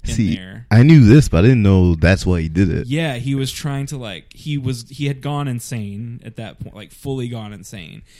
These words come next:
Speaker 1: and thought that if he poured acid into their brain that they would, like, stay alive enough that he could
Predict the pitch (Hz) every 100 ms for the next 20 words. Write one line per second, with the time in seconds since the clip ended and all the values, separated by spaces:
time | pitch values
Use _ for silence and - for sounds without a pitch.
0 | _ - 117 - 127 123 - 113 117 127
1 | - 135 120 104 113 123 120 110 107 104
2 | 104 101 104 101 101 104 - _ 107 104
3 | 107 101 98 92 - _ _ _ - -
4 | 135 131 120 117 120 120 117 110 107 104
5 | - 104 113 - 110 101 98